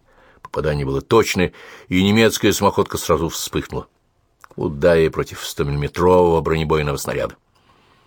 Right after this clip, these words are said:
Он не брал только в лоб «Тигра» и «Фердинанда», даже с близкой дистанции.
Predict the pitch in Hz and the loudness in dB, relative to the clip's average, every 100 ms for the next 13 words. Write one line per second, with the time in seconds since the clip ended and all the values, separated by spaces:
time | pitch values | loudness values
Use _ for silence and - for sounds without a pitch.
0 | _ _ _ _ - 85 98 98 104 110 | _ _ _ _ -2 0 2 4 6 6
1 | 95 110 95 101 95 101 98 - - 104 | 6 2 4 4 4 4 2 -2 -6 -4
2 | 90 85 82 _ - _ _ - 80 85 | -2 -2 -2 _ -20 _ _ -12 -2 0
3 | 85 90 92 85 69 78 76 71 82 85 | 2 4 4 2 -2 -4 -4 -2 -4 -4
4 | 80 73 - 71 69 - | -6 -8 -2 -2 -4 -10